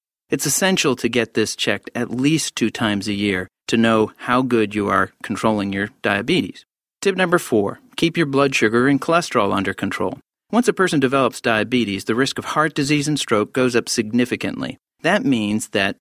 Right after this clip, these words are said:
blood pressure and cholesterol should be treated aggressively. Tip number five, take a baby aspirin once a day. It's real cheap insurance for people with increased risk of stroke and heart attack. It really reduces that risk.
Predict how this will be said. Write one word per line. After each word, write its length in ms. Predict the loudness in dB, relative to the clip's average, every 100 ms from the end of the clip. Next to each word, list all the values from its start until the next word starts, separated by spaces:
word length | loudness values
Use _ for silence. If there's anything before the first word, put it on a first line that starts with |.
| _ -2
blood 280 | 0 0
pressure 560 | -2 0 0 0 0 -2 -2
and 180 | -2 2
cholesterol 640 | 2 2 0 0 -2 -2
should 240 | -2 -2 -2
be 100 | -6
treated 440 | -2 -2 -2 -6
aggressively. 840 | -10 -8 0 0 0 -6 -6 -10 -12 _ _ _ -2
Tip 160 | 0
number 240 | 2 0 0
five, 440 | 0 -2 -2 -10 _
take 180 | -4 0
a 80 | 0
baby 420 | 2 2 2 0
aspirin 380 | -2 -4 -4 -2
once 220 | 0 -2
a 60 | -2
day. 320 | -2 -2 -6 _ _ _ _
It's 240 | -6 -4 -2
real 180 | -2
cheap 320 | 0 0 0 0
insurance 540 | 0 2 2 0 -2
for 200 | 0 -2
people 360 | 0 -2 0 2
with 200 | 0 2
increased 560 | 2 2 2 0 0 2
risk 320 | 2 0 -2
of 100 | -4
stroke 460 | -2 0 2 2 -2
and 140 | -4
heart 200 | 0 0
attack. 420 | 0 -4 -8 -12 _ _ _
It 160 | -4 0
really 340 | 2 4 4
reduces 520 | 2 0 0 -2 -8
that 240 | -6 -6 0
risk. 440 | 0 0 -6 -18